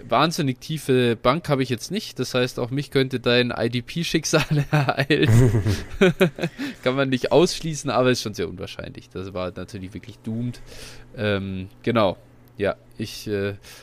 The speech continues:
hab hier einfach gern für den Elite-Quarterback getradet, auch wenn Herbert, muss man auch fairerweise sagen, letztes Jahr in der Liga einfach,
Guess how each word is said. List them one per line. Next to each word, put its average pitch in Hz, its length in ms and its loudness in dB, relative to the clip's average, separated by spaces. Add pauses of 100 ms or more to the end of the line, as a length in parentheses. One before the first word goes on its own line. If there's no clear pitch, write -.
hab 120 200 -4
hier 117 140 4
einfach 107 340 -4
gern 110 240 0
für 110 160 -10
den 107 160 -8
Elite-Quarterback 107 840 -4
getradet, 113 540 -4
auch 101 240 -6
wenn 101 300 -2 (280)
Herbert, 107 400 0
muss 113 140 -6
man 98 120 -2
auch - 120 -2
fairerweise 110 580 2
sagen, 107 340 0
letztes 113 420 -6
Jahr 113 340 6 (340)
in 113 180 -4
der 107 180 6
Liga 110 460 0
einfach, 101 540 -4